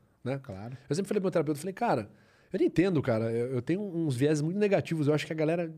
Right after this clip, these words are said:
Speaker 1: tipo, ninguém gosta de mim e tal." O terapeuta falou assim, "Então, comece a se comportar assim, é, como se você estivesse falando e a pessoa não tivesse nada contra você e tal." E hoje eu fa-, e hoje, tipo assim, já peguei cenários que eu tava num lugar, a pessoa não gostava de mim, isso é coisa recente.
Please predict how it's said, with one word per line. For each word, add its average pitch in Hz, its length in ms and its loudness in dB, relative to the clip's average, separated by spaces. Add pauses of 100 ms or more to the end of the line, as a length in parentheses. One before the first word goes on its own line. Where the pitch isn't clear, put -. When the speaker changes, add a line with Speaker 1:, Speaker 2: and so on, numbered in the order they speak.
Speaker 1:
tipo, - 220 -6
ninguém 165 200 2
gosta 170 240 0
de 143 80 0
mim 160 180 -2
e - 20 -4
tal." 170 180 2
O - 20 0
terapeuta 160 280 -2
falou 170 100 0
assim, 180 140 -6
"Então, 127 320 -4 (760)
comece 190 320 0
a 175 40 -2
se - 120 -6
comportar 143 600 -2
assim, 147 420 -4 (480)
é, 117 140 -2
como 180 180 -8
se - 60 -14
você 165 140 -6
estivesse 165 220 -2
falando 165 200 0
e 175 40 2
a 165 60 0
pessoa 165 320 -2
não 165 80 -6
tivesse 143 340 -4
nada 160 220 -4
contra 147 420 -2
você 123 280 -4
e 151 60 -4
tal." 156 360 -4 (380)
E 170 40 6
hoje 175 120 4
eu - 20 -2
fa-, 180 220 -2
e 170 40 4
hoje, 180 160 4
tipo 156 140 -2
assim, 147 160 -2
já 151 80 4
peguei 151 320 0
cenários 143 400 -2
que - 80 -4
eu 147 40 0
tava 156 220 2
num 165 120 0
lugar, 131 260 0
a 143 40 -2
pessoa 143 220 -4
não 156 100 -4
gostava 151 280 0
de 131 60 -4
mim, 151 100 -4
isso 147 160 -10
é - 20 -10
coisa 185 200 -4
recente. 135 360 -4